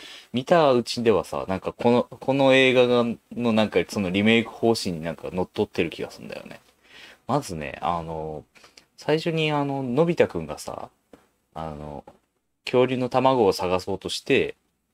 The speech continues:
あの、人の敷地でさ、なんかこう、ご-、ゴミっていうかなんかもう石とか撒き散らしまくるわけ。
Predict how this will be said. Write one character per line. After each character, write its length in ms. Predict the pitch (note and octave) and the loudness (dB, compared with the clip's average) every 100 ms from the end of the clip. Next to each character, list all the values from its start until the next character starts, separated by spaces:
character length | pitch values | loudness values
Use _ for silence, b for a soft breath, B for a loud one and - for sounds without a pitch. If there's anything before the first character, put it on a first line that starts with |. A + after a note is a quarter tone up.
| _ _ _ _ _ | _ _ _ _ _
あ 640 | - D2 C#2 - - - - | -14 -12 -12 -12 -12 -12 -14
の、 100 | C2+ | -14
人 240 | - - | -4 2
の 120 | D#3 D#3 | 2 2
敷 260 | - - | -2 -6
地 180 | - C#3 | -10 -4
で 100 | B2+ | -4
さ、 300 | - - - _ _ _ _ _ | -4 -14 -16 _ _ _ _ _
な 100 | F2+ | -12
ん 60 | E2+ | -12
か 100 | - | -12
こ 680 | - C2+ B1 G1+ - - - | -10 -8 -8 -8 -8 -10 -12
う、 20 | - | -4
ご-、 200 | D3+ - F2+ | -4 -2 -8
ゴ 220 | D#2 G2+ | -6 -4
ミ 100 | A2 | -4
っ 20 | |
て 100 | - | -2
い 20 | |
う 20 | |
か 80 | F2 | -2
な 100 | E2+ | -4
ん 20 | |
か 140 | D2+ D2 | -8 -10
も 100 | D#2 | -8
う 40 | |
石 240 | - G2 - | -6 -4 -2
と 100 | D3+ | 2
か 120 | F2+ | 2
撒 180 | F2 F2+ | 2 -2
き 80 | - | 0
散 140 | C3+ | 2
ら 80 | B2 | 2
し 120 | - | 2
ま 100 | A2+ | -4
く 120 | - | -2
る 60 | F#2+ | -6
わ 100 | - | -6
け。 120 | - | -12